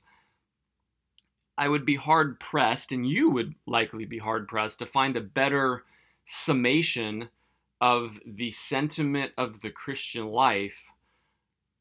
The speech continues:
as viewed through a pre-celebrity pastor lens,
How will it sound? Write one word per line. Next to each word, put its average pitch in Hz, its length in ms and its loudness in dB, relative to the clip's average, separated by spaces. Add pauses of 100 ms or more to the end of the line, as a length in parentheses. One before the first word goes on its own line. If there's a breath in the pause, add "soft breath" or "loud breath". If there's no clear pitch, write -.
(100)
as 131 300 2
viewed 123 560 -2 (500)
through 127 640 -2
a 113 280 0 (100)
pre-celebrity 135 1600 -4
pastor 151 460 6
lens, 190 440 -4